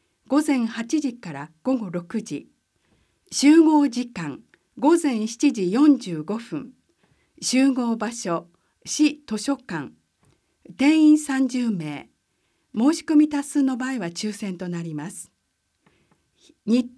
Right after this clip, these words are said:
程と費用。北海道立文学館、三百二十円。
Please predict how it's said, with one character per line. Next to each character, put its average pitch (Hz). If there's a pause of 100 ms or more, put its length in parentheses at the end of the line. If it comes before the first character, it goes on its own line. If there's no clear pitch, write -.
程 330
と 294
費 262
用。 139 (1080)
北 262 (160)
海 320
道 285
立 277
文 247
学 233
館、 151 (460)
三 339
百 233
二 175
十 220
円。 143